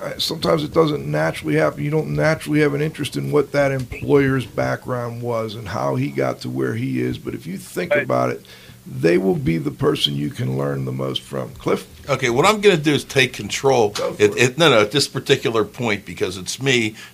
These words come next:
Speaker 3: the retired instructor,
Speaker 1: <laughs>
Speaker 3: okay, and then I have four other instructors that are here. So y-, you're all active, you're all teaching, and what I want this,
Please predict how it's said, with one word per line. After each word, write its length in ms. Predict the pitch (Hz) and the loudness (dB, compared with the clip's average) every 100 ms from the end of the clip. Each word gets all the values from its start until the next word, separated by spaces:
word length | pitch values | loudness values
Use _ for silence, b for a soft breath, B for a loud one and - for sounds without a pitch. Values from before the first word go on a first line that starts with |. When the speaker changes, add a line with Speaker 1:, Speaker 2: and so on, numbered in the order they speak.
| - | -10
Speaker 3:
the 100 | 87 | -6
retired 500 | 95 - 117 123 120 | -6 0 4 6 4
instructor, 600 | 110 - - 101 98 - | 0 -4 2 2 2 2
Speaker 1:
<laughs> 20 | |
Speaker 3:
okay, 800 | 101 113 - - 110 104 104 104 95 | 4 4 2 2 2 4 4 4 4
and 180 | 113 113 | 2 4
then 100 | 120 | 4
I 60 | |
have 220 | 113 120 - | 6 4 2
four 320 | 143 143 131 | 6 8 8
other 240 | 123 117 | 6 4
instructors 760 | 107 - 127 117 - 113 98 - B B | 0 -2 2 2 2 -2 -2 -6 B B
that 140 | 104 101 | 4 6
are 80 | 101 | 4
here. 380 | 117 104 87 - B B | 2 2 0 -4 B B
So 320 | - 120 110 | 0 4 2
y-, 180 | 110 120 | 0 -6
you're 180 | 123 120 | 0 4
all 220 | 135 135 | 6 6
active, 460 | 127 127 127 135 120 | 4 2 2 -2 0
you're 180 | 107 107 | 2 4
all 120 | 104 | 4
teaching, 420 | - 117 113 107 | 0 -4 -4 -4
and 120 | 104 113 | -4 0
what 100 | 123 | 2
I 80 | 123 | 2
want 260 | 131 151 | 2 -2
this, 280 | 143 - - | -2 -4 -4